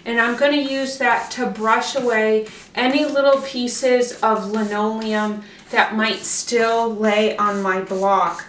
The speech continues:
If I don't get rid of them now, they're gonna get trapped in the ink when I'm rolling up, and that's gonna be a little bit of a problem in ink application.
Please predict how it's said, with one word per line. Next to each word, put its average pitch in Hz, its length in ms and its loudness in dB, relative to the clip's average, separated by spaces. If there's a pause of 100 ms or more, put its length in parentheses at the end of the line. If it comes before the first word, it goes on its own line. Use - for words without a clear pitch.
(280)
If 247 180 0
I 254 120 4
don't 302 280 2
get 302 200 4
rid 277 180 6
of 269 160 2
them 226 200 0
now, 226 380 4
they're 226 220 0
gonna 226 260 -2
get 202 220 -2
trapped - 680 2
in 214 120 0
the 185 160 -2
ink 214 320 -2
when 247 140 0
I'm 240 220 0
rolling 240 380 -2
up, 240 340 2 (400)
and 220 180 -2
that's 220 280 2
gonna 233 300 -2
be 214 240 -2
a 208 100 -2
little 226 340 2
bit 220 140 2
of 202 100 0
a 196 140 0
problem 208 680 -2
in 196 200 -2
ink 190 340 -4
application. - 1000 -6